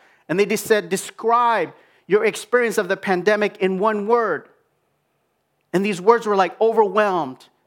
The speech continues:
confused, disoriented, shut in, disconnected. And so when those things come upon us,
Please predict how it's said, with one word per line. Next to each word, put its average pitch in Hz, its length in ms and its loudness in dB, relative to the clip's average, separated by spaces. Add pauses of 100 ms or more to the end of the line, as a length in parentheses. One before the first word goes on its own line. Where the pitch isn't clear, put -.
confused, 185 1000 -4 (260)
disoriented, 214 1040 -2 (1200)
shut 240 460 -2
in, 202 400 -2 (160)
disconnected. 233 960 -2 (1500)
And 196 100 2
so 220 140 4
when 214 180 2
those 262 240 2
things 240 200 -2
come 233 220 0
upon 247 460 0
us, 170 240 -2